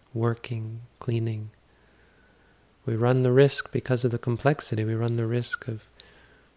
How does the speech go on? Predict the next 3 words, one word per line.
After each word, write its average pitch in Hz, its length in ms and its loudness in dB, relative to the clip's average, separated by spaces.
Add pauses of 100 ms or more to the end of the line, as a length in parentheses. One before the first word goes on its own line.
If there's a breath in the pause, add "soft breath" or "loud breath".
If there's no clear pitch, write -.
(1700 loud breath)
leaving 120 300 2
behind 113 440 0
reality 113 680 -6